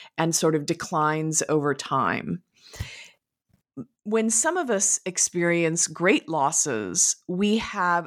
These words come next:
a very intense, severe grief reaction initially. And, you know, you can imagine this, for example, if there's an unexpected loss. And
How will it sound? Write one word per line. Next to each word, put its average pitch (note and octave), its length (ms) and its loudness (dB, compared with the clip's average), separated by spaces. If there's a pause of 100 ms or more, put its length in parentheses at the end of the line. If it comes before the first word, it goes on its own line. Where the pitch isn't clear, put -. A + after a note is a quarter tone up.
a F3+ 40 -4
very G3 380 0
intense, F3 600 0
severe G3 640 2
grief D3 340 -6
reaction C3+ 680 0
initially. D3+ 760 -2 (420)
And, D#3 480 2
you E3 220 -2
know, D#3+ 100 4
you D#3 160 2
can D#3 200 -2
imagine D3+ 460 2
this, C#3+ 180 0
for D3+ 120 0
example, C#3+ 400 0
if D3+ 140 -2
there's D3+ 200 2
an E3 140 -2
unexpected E3 800 0
loss. - 600 -2 (540)
And A#3+ 220 0